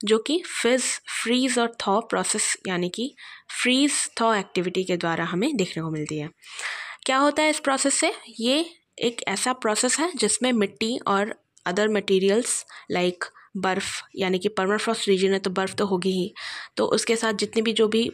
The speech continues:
ऊपरी शीट वाली, अ, जो होती हैं, जो परत होती है ऊपर मिट्टी वाली, तो वो जो है बहुत ही स्लो रेट से नीचे की तरफ यानी कि माउंटेन की जो beneath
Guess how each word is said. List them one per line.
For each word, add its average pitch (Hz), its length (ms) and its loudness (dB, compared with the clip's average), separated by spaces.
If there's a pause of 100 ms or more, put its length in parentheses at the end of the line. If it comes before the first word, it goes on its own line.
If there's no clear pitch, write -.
ऊपरी 208 440 0 (120)
शीट - 500 0
वाली, 180 200 -2
अ, 180 320 0
जो 180 280 2
होती 202 400 2
हैं, 202 240 0 (100)
जो 202 100 2
परत 214 320 0
होती 196 200 2
है 185 60 6
ऊपर 175 360 -2
मिट्टी 190 280 2
वाली, 180 280 -2 (1400)
तो 247 100 6
वो 226 360 6
जो 233 180 4
है 247 160 2
बहुत 226 280 4
ही 269 60 2
स्लो 240 300 6
रेट 240 260 4
से 330 220 0 (260)
नीचे 208 260 2
की 208 80 2
तरफ 180 260 -2
यानी 190 200 2
कि 294 160 0
माउंटेन 202 460 2
की 208 100 -4
जो 202 120 2
beneath 196 420 2